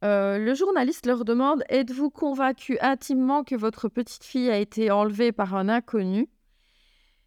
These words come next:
Et alors là, c'est super bizarre. Avant de répondre, il y a Patsy qui fait non de la tête. John dit oui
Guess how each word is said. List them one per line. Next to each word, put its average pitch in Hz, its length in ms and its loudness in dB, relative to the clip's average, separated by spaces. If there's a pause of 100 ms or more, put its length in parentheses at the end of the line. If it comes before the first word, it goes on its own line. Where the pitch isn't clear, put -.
(140)
Et 214 100 -2
alors 214 140 4
là, 285 100 2
c'est 202 140 -6
super 247 560 -2
bizarre. 208 640 -2 (440)
Avant 226 260 2
de 254 80 0
répondre, 226 400 0
il 190 40 -2
y - 20 2
a 170 60 -2
Patsy - 420 -4
qui 208 160 -6
fait 180 200 -2
non 214 280 2
de 240 80 0
la 214 100 0
tête. - 560 -6 (640)
John 247 500 2
dit 233 220 0
oui 247 320 0